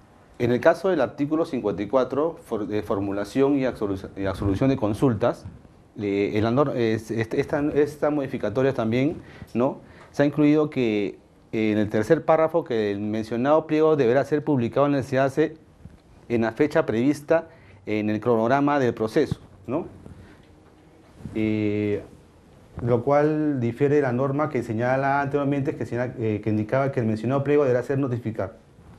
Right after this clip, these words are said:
a través del ceace y a los correos electrónicos de los participantes de ser el caso. En relación a la formulación y absolución de observaciones a las bases, el artículo cincuenta y seis,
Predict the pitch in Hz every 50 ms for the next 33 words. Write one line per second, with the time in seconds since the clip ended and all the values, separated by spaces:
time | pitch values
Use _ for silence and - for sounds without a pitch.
0 | - - - 113 113 113 120 123 131 147 151 131 - 127 131 135 135 135 151 160
1 | 170 - - - - - - - - 120 113 110 107 - 117 117 127 135 131 -
2 | 127 117 110 135 135 131 139 131 135 131 123 123 107 - - 98 - - 107 101
3 | 107 135 131 123 - 135 - - 110 104 - 123 120 120 120 117 110 107 - 104
4 | 101 - - - - - - - - - - - - - - - - - - -
5 | 131 113 123 123 123 127 - - 175 180 190 214 220 - - - - - - _
6 | _ 127 120 120 113 - 135 117 110 113 113 113 113 113 - 151 160 170 175 156
7 | 127 127 120 113 110 110 107 - - - 117 107 113 110 - 147 151 156 160 156
8 | 156 143 113 107 107 104 - 147 139 143 143 147 139 - - 110 110 110 123 131
9 | 127 120 - 139 170 185 - - - _ _ _ _ _ _ - - - - -
10 | - - _ _ - 120 117 113 113 110 101 - 160 156 160 170 185 175 - 139
11 | 110 107 104 92 113 113 - - 135 139 175 - - -